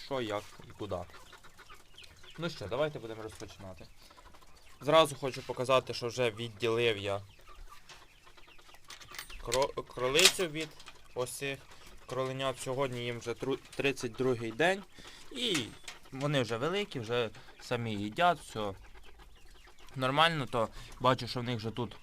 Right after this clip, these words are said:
мало місця було, то вже відділив кролицю. І такі тут у нас кролики. Я дуже хотів, щоб в них падали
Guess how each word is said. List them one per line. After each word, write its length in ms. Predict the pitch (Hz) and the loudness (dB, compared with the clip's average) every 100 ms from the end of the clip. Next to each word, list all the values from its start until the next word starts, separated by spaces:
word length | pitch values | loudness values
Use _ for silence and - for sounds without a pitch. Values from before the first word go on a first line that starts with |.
| - | -2
мало 280 | 117 117 113 | 8 8 8
місця 360 | 110 107 - 110 | 2 -4 -6 -8
було, 320 | 135 170 147 | -4 -2 0
то 140 | 113 | 0
вже 140 | 101 104 | -2 -2
відділив 500 | 107 107 110 98 - | -2 0 0 -2 -4
кролицю. 460 | 123 160 185 - - - | -4 -2 -2 -6 -10 -8
І 100 | 208 | -8
такі 320 | 110 - 123 | -8 -6 -6
тут 220 | 113 107 | -6 -6
у 80 | 101 | -4
нас 200 | 101 98 | -4 -6
кролики. 500 | - 98 87 - 92 - - - - - - - - - - - - - - - | -4 -4 -4 -8 -12 -12 -14 -16 -18 -18 -18 -20 -18 -16 -12 -12 -12 -12 -10 2
Я 180 | 156 165 | 6 6
дуже 260 | 160 147 | 6 4
хотів, 340 | 127 131 151 131 | 2 2 2 2
щоб 240 | 127 110 - - - - | 2 0 -2 -14 -14 -8
в 100 | 113 | 0
них 220 | 127 117 | 0 4
падали 500 | 127 117 110 107 | 6 6 4 2